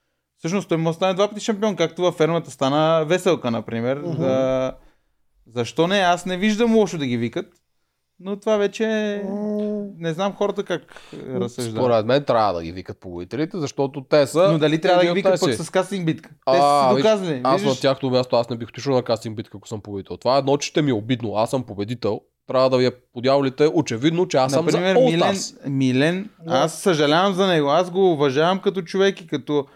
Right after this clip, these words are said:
Speaker 1: като представяне, нали, с-, представянето му реално като не влизаше в спорове, нормално представяне беше. Не беше
Speaker 2: М.
Speaker 1: негативен, беше даже по-позитивен играч. Но реално той си победи и заслужава.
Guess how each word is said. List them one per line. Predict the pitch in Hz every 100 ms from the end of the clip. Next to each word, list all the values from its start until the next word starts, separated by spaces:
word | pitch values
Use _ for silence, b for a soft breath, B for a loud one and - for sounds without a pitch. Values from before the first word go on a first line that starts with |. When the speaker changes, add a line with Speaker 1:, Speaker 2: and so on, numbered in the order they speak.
| b b b _
Speaker 1:
като | 151 131
представяне, | 135 131 220 240
нали, | 247
с-, | - 196 208 180 165
представянето | 170 160 233 262 247
му | 202
реално | 190 240 233
като | 190 175 170 160
не | 185 190
влизаше | 196 269 269 226
в | 175
спорове, | - 180 190 208 226 226
нормално | 226 233 262 285 262
представяне | 233 208 202 170
беше. | 147 151 165
Не | 175
беше | 220 214 202
Speaker 2:
М. |
Speaker 1:
негативен, | 220 165 160 160 185
беше | 165 165
даже | 165 175 175
по-позитивен | 180 160 160 139 160 170 180
играч. | 185 202 - b b b -
Но | 147 151 139 b b _ _ _ _ -
реално | 131 131 147 185 139
той | 156
си | 156 -
победи | 127 127 135 160 160 _ _ _ _ _ -
и |
заслужава. | 127 123 131 127 180 175